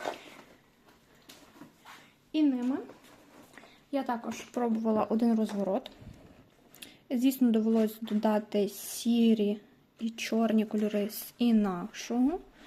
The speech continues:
але... Загалом практично весь розворот розмальований саме тими маркерами.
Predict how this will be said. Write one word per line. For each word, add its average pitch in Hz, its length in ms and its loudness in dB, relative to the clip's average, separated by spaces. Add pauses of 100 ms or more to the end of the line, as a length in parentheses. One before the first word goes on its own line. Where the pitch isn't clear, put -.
(720)
але... 277 440 2 (840)
Загалом 208 440 0 (1000)
практично 233 480 0
весь 214 200 2
розворот 214 420 -2
розмальований 233 760 0
саме 214 500 -2 (180)
тими 202 240 0
маркерами. 196 520 -2